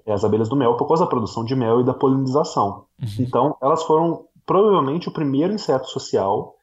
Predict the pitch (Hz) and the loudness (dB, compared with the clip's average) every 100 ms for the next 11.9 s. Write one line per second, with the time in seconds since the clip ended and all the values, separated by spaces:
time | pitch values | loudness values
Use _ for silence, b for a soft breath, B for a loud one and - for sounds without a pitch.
0 | - 151 - 139 160 156 170 135 143 - | -6 -4 2 2 4 4 4 2 2 0
1 | 160 - 156 - 139 117 110 113 127 117 | -4 -4 -6 -2 0 0 -2 -4 -4 -4
2 | 131 123 - 120 110 127 123 127 123 123 | -6 -6 -8 -2 0 2 0 -2 -2 -2
3 | 139 117 135 160 - 120 131 139 135 143 | -2 -2 -2 -4 -2 -2 0 0 -2 0
4 | 127 - - 180 156 156 151 117 123 127 | 0 -2 -6 -4 0 2 2 0 -2 0
5 | 123 113 120 135 156 98 - - _ _ | 0 0 -2 -2 -2 -4 -8 -18 _ _
6 | - 98 98 95 - 117 110 117 127 107 | -10 -4 -2 -4 -4 -8 0 0 0 -4
7 | - - 131 147 156 147 131 127 123 123 | -12 -4 0 2 2 0 0 -2 -4 -2
8 | 127 98 113 170 156 113 110 110 - 104 | -2 0 0 0 2 2 2 -2 -4 -4
9 | 98 110 139 120 104 107 104 101 120 156 | 0 2 2 0 -2 -4 -4 -6 -6 -4
10 | - 120 120 139 - 131 123 120 127 190 | 0 0 0 -2 0 2 2 2 0 0
11 | 165 123 110 98 95 104 160 143 - | 0 0 -2 -4 -4 0 0 0 -4